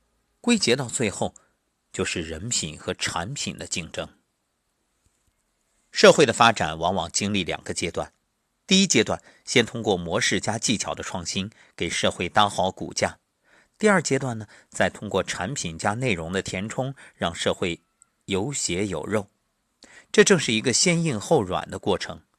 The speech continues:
比如前些年大兴土木、修桥修路、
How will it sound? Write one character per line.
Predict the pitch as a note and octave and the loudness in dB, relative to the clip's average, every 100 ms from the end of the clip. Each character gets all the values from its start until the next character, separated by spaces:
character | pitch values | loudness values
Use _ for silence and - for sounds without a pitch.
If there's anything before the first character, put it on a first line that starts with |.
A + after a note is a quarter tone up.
| _ _ _ _ _ _ | _ _ _ _ _ _
比 | - | 0
如 | G#2 G#2+ A2 A2+ | 4 6 6 4
前 | - G#2 | 2 0
些 | G#2 | 2
年 | A2+ G2 A2 | 2 0 2
大 | A2 G2+ | 4 4
兴 | A#2 A#2 | 2 -4
土 | - E2 | -6 -8
木、 | G#2 G2 | -4 -2
修 | F2 C3+ C3+ | -2 -2 -2
桥 | - F#2 | -2 -2
修 | A2+ C3 | 0 0
路、 | C#3 G2 | 0 -4